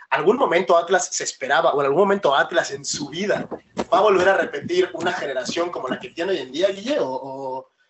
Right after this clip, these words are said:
o esto es, es flor de un día, se acabó, este ha sido el año del Atlas y van a pasar setenta años más para que vuelvan a levantar, aunque sea una copa de bacacho?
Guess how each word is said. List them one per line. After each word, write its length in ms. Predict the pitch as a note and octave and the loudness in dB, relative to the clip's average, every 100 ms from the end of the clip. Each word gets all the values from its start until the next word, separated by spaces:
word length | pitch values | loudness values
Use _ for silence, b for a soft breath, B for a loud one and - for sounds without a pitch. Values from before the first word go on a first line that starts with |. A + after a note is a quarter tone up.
| _ _ | _ _
o 100 | D#3 | -2
esto 180 | E3 - | 0 0
es, 200 | F3+ - | 0 -2
es 180 | E3+ - | -6 -2
flor 240 | F#3 F#3+ | 2 2
de 40 | E3+ | 0
un 100 | D#3+ | -2
día, 200 | F3+ E3+ | 0 0
se 120 | D3 | -2
acabó, 340 | C#3 C#3+ E3 | -6 -2 0
este 140 | F3 E3+ | 0 -2
ha 20 | |
sido 140 | F3 | -2
el 60 | E3 E3 | 0 0
año 100 | D3 | 0
del 120 | C#3+ | -2
Atlas 260 | D#3+ D#3+ | -2 0
y 40 | C3 | 2
van 100 | B2+ | 2
a 80 | A#2+ | 0
pasar 220 | B2 D#3 | -6 -8
setenta 540 | - D3+ E3 D#3+ - | -8 -8 -8 -4 -2
años 260 | D#3 D3 B2+ | -2 -4 -4
más 160 | D3 D3+ | -4 -4
para 100 | - | -8
que 60 | |
vuelvan 220 | C3+ C#3 C#3 | -6 -2 -2
a 40 | |
levantar, 520 | B2 B2 B2 D3+ D3+ b b | -4 -10 -4 -4 -4 b b
aunque 200 | C3+ C3+ | -12 -8
sea 120 | C3 E3 | -6 -2
una 120 | D3+ | -2
copa 220 | E3+ D#3 | 0 -2
de 60 | C3+ | 0
bacacho? 440 | C3 C#3+ C#3+ - | -2 -4 -6 -10